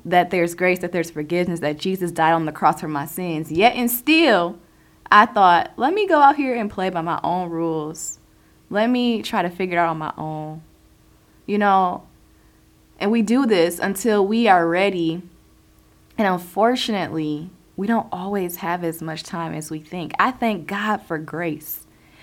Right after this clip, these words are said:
I thank God for mercy because there's a lot of things that I have done in my life, and literally,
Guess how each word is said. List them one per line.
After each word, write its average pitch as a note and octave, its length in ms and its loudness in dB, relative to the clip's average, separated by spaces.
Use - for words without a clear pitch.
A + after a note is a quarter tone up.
I A3+ 120 2
thank A3 320 -2
God G3 260 2
for E3+ 200 -8
mercy F#3 640 -6
because F#3+ 800 -2
there's G#3 300 2
a G3+ 60 2
lot F3 260 4
of G#3+ 120 0
things G3+ 280 -6
that F3 80 -4
I F#3 80 4
have E3 220 -4
done F3 180 -2
in G3 80 -4
my E3+ 160 -2
life, E3+ 460 -4
and F#3 520 0
literally, F3+ 760 0